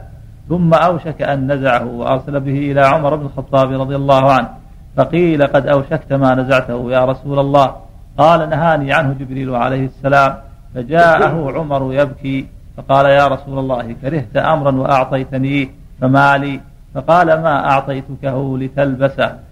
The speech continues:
إنما أعطيتك تبيعه.' فباعه بألفي درهم. رواه أحمد.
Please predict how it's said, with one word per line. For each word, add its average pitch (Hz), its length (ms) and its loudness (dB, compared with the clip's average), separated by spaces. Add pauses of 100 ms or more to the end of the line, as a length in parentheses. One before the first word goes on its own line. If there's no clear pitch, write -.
(120)
إنما 127 480 2
أعطيتك 139 680 0
تبيعه.' 135 520 0 (340)
فباعه 147 840 2
بألفي 139 560 -2
درهم. 131 440 -2 (380)
رواه 139 460 2
أحمد. 120 300 -6